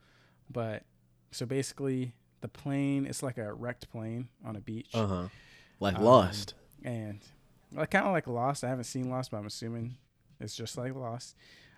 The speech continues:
Speaker 1: Um, but you have to kinda hike to it. And I think we estimated, like, a two-hour hike. So by hour there, hour back, but it was more like maybe thirty-five, forty, forty-five minutes there, forty-five minutes back. Um,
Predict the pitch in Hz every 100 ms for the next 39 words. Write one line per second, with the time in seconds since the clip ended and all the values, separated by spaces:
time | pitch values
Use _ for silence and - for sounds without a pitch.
0 | _ 120 113 107 104 - 123 147 - -
1 | 135 107 113 135 - 160 180 - - -
2 | _ _ _ - 120 117 110 107 104 -
3 | 113 - 147 143 - 131 127 123 - 127
4 | 120 110 107 - - - 147 131 127 127
5 | 131 - 113 117 - - - - - 113
6 | 107 110 107 107 113 113 113 110 113 113
7 | 113 110 _ 113 107 107 107 107 110 104
8 | 110 107 101 101 - - - 107 110 104
9 | 120 113 - 117 110 - 117 110 107 _
10 | - - - _ - 127 - 120 117 113
11 | - 117 113 113 - 113 110 113 107 104
12 | - - 139 135 - _ - - - _
13 | _ 117 113 104 101